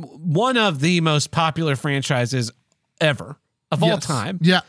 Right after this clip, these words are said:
Speaker 1: And ran it into the ground. After forty years, they ran into the ground in ten years.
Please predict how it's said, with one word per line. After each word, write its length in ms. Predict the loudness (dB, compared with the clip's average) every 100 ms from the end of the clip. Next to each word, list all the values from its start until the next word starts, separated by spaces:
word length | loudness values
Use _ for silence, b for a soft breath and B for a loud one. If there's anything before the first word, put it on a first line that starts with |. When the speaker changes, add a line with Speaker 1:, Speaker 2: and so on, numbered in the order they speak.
| b b _
Speaker 1:
And 320 | -2 0 -2
ran 240 | 0 0
it 120 | -2 0
into 240 | -2 0
the 100 | -2
ground. 480 | 0 0 2 2 0 -2
After 260 | -2 -2
forty 440 | -6 -4 -2 0 0
years, 400 | 0 2 0 0
they 120 | 0
ran 200 | 2 0
into 160 | 0
the 100 | -4
ground 260 | -2 0 0
in 60 | -4
ten 320 | -6 -6 -4
years. 420 | -4 -6 -10